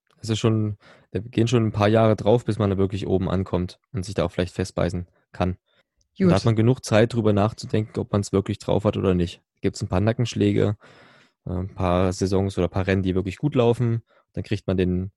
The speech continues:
Speaker 1: die Möglichkeit, ich durfte zweitausendelf mit zur W M nach Hanti Mansisk.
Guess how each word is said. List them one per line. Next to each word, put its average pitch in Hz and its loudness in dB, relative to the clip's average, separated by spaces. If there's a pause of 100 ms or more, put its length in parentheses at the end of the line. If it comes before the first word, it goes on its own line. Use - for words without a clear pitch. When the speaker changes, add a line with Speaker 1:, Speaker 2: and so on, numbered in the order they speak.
(480)
Speaker 1:
die - -8
Möglichkeit, 98 -2
ich 95 -10
durfte 92 -4 (400)
zweitausendelf 95 -6 (800)
mit 101 -6
zur 95 -4
W 95 0
M 110 -2
nach 92 -4
Hanti 104 -2
Mansisk. 92 -2